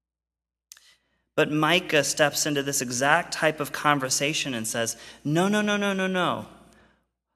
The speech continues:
Hold on a second. You've made it too complicated, folks. It's really much simpler than that. God has told you, O mortal, what is good.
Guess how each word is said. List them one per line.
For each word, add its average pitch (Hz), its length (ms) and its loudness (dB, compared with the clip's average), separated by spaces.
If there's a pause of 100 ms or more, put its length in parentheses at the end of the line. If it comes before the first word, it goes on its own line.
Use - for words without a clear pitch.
(100)
Hold 202 320 0
on 175 180 4
a 120 60 -2
second. - 840 -6 (560)
You've 156 180 -6
made 190 300 0
it 196 100 -4
too - 240 -4
complicated, 143 960 -4
folks. - 800 -10 (520)
It's 151 220 -2
really 165 460 4
much 143 240 2
simpler 120 480 -2
than 104 180 -8
that. 92 600 -8 (1300)
God 165 380 4
has 196 220 -2
told 196 460 2
you, 113 300 0
O 123 120 -2
mortal, 117 460 2
what 110 240 2
is 120 160 -2
good. 151 420 -2